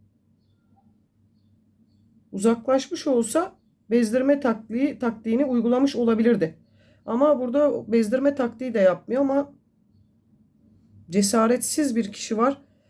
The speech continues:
O evde kaldığı sürece de ayrılamayacak. Boşanamayacak. Çünkü o evde kaldığı sürece karşısındaki kişi hep umutlanacak. "Bitmeyecek mi acaba?" diye. "Bitse giderdi." diye.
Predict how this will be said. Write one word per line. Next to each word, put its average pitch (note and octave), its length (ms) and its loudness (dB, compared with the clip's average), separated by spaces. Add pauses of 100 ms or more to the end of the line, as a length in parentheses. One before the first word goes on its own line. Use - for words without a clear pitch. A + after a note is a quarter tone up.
(140)
O - 140 -2
evde A#3+ 280 0
kaldığı B3 400 0
sürece A3 400 -2
de C#4 140 4
ayrılamayacak. G#3 840 0 (960)
Boşanamayacak. A3 760 -2 (460)
Çünkü A#3+ 240 -8
o A#3+ 100 4
evde A3+ 280 2
kaldığı A#3+ 400 0
sürece A3+ 640 0 (560)
karşısındaki A#3+ 560 -2
kişi - 220 -4
hep C#4+ 160 -2
umutlanacak. A3+ 680 0
"Bitmeyecek A3 540 -2
mi F3+ 60 -4
acaba?" F3 340 2
diye. F3 140 -2
"Bitse A#3 300 -2
giderdi." G#3+ 460 0
diye. G3 320 -2